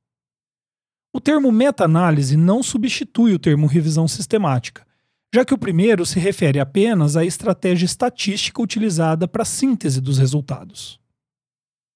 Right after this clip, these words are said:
O abstract ganhou um checklist próprio. Eu vou deixar para depois, porque ele é tão extenso e completo que só mesmo lendo o artigo inteiro para se poder fazer uma avaliação crítica do abstract.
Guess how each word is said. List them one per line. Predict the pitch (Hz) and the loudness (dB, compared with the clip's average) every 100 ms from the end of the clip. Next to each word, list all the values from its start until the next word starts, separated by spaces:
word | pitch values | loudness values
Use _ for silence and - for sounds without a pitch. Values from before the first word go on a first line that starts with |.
| _ _ _ _ _ _ _ _ _ _ _ _ _ - | _ _ _ _ _ _ _ _ _ _ _ _ _ -6
O | 254 | -2
abstract | 269 196 - 131 120 - - | -2 -4 -6 -6 -6 -14 -4
ganhou | 190 214 190 | 0 2 2
um | 202 214 | 0 -2
checklist | - 208 - 190 208 - | -2 -4 -2 -4 -6 -6
próprio. | - 185 - - - _ _ _ _ _ _ _ | 0 2 0 -8 -16 _ _ _ _ _ _ _
Eu | - | -6
vou | 196 | -2
deixar | 233 247 233 | 0 0 0
para | 277 | 0
depois, | 202 247 - 202 147 - | -2 -2 2 2 2 -4
porque | - 156 269 | -10 -10 -8
ele | |
é | 269 | -6
tão | - 330 | -4 -4
extenso | - - 202 180 170 | -2 -2 0 0 -2
e | |
completo | 147 135 170 196 156 - | -2 -2 0 0 0 -4
que | |
só | - 240 | -4 0
mesmo | 226 214 190 | 2 2 2
lendo | 190 214 269 220 | 2 2 2 2
o | |
artigo | 175 - 156 165 | 2 0 0 2
inteiro | 220 - 165 175 202 _ _ _ _ | 0 2 2 2 -4 _ _ _ _
para | - | -4
se | 208 - | -4 -2
poder | 233 196 214 | -2 0 0
fazer | 233 185 190 | 0 2 2
uma | 196 185 | 2 2
avaliação | 196 190 185 196 196 | 2 0 0 0 -2
crítica | - 175 175 - 180 | 0 0 0 -2 -2
do | 180 | 0
abstract. | 131 123 - 131 - _ | -2 -6 -16 -18 -20 _